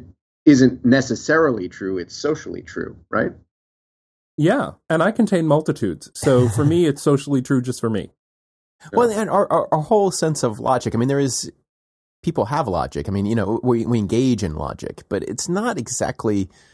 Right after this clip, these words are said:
Speaker 3: <laughs> I, I don't, I don't, we don't, this could derail the whole thing, but, um,
Speaker 2: Yeah.
Speaker 3: you know,
Speaker 2: Let's
Speaker 3: it's like, eh, we, we have, we are where we are because of the entire history of life on Earth, and,
Speaker 2: Mm.
Speaker 3: and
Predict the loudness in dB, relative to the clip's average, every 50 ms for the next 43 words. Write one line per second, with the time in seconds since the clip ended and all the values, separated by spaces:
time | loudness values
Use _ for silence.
0 | _ -20 -18 -18 -18 -16 -10 -4 -4 -4 -2 -2 -4 -6 -4 -2 -2 -2 0 2
1 | 0 0 0 0 -2 -2 -2 -2 -2 -2 -2 -2 -4 -4 -4 -2 -4 -2 0 -2
2 | -2 -4 -6 -10 -6 -2 0 2 2 0 0 0 0 0 0 0 0 -2 -2 0
3 | 0 0 0 0 -2 -4 -4 -4 -4 -4 -4 -4 -4 -4 -2 -2 0 0 0 0
4 | -2 -2 -4 -4 -4 -4 -6 -6 -6 -6 -8 -8 -8 _ -8 -8 -6 -6 -6 -8
5 | -8 -6 -2 0 0 0 -2 -4 _ -20 _ _ -20 -20 -20 -20 -20 -20 _ _
6 | _ _ _ -4 0 0 2 2 2 0 0 0 -2 -2 -4 -6 -8 -6 -6 -6
7 | -6 -4 -2 -2 -2 -2 0 0 2 2 2 0 0 -2 -2 -2 -2 -4 -4 -4
8 | -2 -2 0 0 0 0 2 2 2 2 2 0 0 0 0 2 2 2 4 2
9 | 2 0 0 0 0 0 0 2 2 0 0 0 0 0 0 0 0 0 0 0
10 | 0 0 -2 -2 -4 -6 -4 -4 -2 -2 -2 -2 0 0 0 0 -2 -2 -2 -2
11 | -2 -2 -2 -2 -4 -6 -8 -6 -4 -4 -4 -2 -2 0 0 0 2 0 0 -2
12 | -2 -2 -2 -4 -4 -6 -8 -8 -6 -6 -4 -4 -2 -4 -4 -4